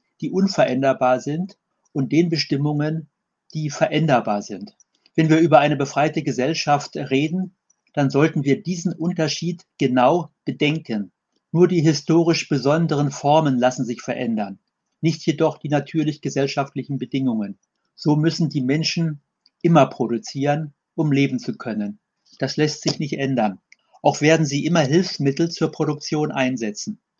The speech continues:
Eine Gesellschaft nach dem Geld wäre also eine mit den modernsten Maschinen ausgestattete Gesellschaft,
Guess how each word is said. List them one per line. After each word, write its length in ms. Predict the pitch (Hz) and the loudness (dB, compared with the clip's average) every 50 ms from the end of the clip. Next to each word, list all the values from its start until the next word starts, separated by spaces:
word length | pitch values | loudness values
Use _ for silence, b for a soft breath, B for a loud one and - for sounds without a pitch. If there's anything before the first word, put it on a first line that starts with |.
| _ _ _ _ - | _ _ _ _ -2
Eine 180 | 139 135 143 139 | 0 2 2 2
Gesellschaft 680 | 135 113 123 131 156 170 170 - 180 175 170 - - | 2 2 2 2 2 2 0 0 -2 -2 -2 -4 -4
nach 220 | 147 139 143 139 - | -2 -2 -2 -2 -2
dem 220 | - 131 123 113 | -6 -4 -4 -4
Geld 420 | 107 123 123 139 160 175 170 170 - _ - | -2 -2 -2 0 0 -2 -2 -4 -8 _ -2
wäre 320 | 135 139 147 143 139 143 | 0 0 0 0 0 -2
also 320 | 139 131 143 143 131 135 135 | 0 0 0 0 0 -2 -2
eine 400 | - 131 123 135 143 156 156 143 | -2 -2 -2 -2 -2 -2 -2 -2
mit 140 | 139 139 147 | -4 -2 -2
den 140 | 139 131 | -4 -2
modernsten 640 | 127 123 110 - 135 139 160 175 170 - - - 151 | -2 -2 -2 0 0 0 0 -2 -4 -6 -8 -6 -4
Maschinen 720 | 151 151 147 - - - 160 160 156 170 180 175 170 170 _ _ _ _ - | -2 -2 -4 -4 -6 -6 -6 -4 -4 -4 -4 -4 -6 -10 _ _ _ _ -6
ausgestattete 800 | - 151 156 151 - - 165 143 - 156 143 139 139 143 - 139 | -4 -2 -2 -2 -4 -6 -8 -6 -2 -4 -4 -4 -4 -8 -8 -8
Gesellschaft, 720 | 147 135 - 127 117 120 117 - - 113 101 - _ | -8 -6 -4 -4 -4 -4 -4 -6 -6 -8 -8 -8 _